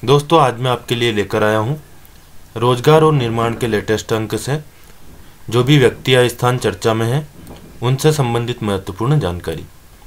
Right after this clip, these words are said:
सबसे पहले बात करते हैं सोनम कपूर की। पेटा इंडिया की Person of the Year बनी है सोनम कपूर।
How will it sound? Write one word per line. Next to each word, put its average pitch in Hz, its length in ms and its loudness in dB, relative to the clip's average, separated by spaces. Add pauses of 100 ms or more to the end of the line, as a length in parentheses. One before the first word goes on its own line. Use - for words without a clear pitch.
(300)
सबसे 123 220 0
पहले 135 260 2
बात 117 320 0
करते 120 220 -2
हैं 160 80 4
सोनम 98 340 -4
कपूर 90 320 -8
की। 80 200 -16 (1500)
पेटा 131 340 2
इंडिया 143 320 4
की 135 160 -6
Person 117 400 -2
of 120 140 0
the 120 200 0
Year 117 180 2
बनी 113 280 -2
है 127 160 -2
सोनम 101 320 -4
कपूर। 117 380 -4